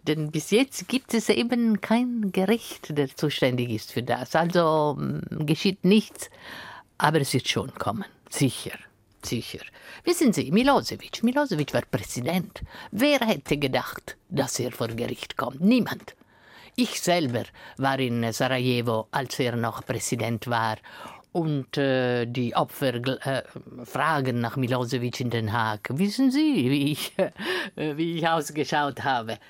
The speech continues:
Nein, wie mach ich's? Aber wichtig ist, nie nachlassen, nie nachlassen, nicht? Und auf einmal hatten wir Milosevic. Denn politisch war es, äh,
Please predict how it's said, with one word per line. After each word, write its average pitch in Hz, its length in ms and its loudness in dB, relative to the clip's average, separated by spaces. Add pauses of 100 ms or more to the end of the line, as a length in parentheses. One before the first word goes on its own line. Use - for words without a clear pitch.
(180)
Nein, 180 180 2 (840)
wie 165 120 0
mach - 300 -2
ich's? - 300 -10 (840)
Aber 143 340 0
wichtig 143 360 -2
ist, 127 360 -4
nie 147 260 4
nachlassen, 123 1040 -4
nie 151 280 2
nachlassen, 127 840 -6
nicht? 123 320 -8
Und 113 180 -4
auf - 160 -4
einmal 120 400 -2
hatten 110 360 -4
wir 107 120 -6
Milosevic. 101 680 -8 (220)
Denn 277 420 2
politisch 185 720 0 (300)
war 123 220 -6
es, - 300 -18 (180)
äh, 120 140 0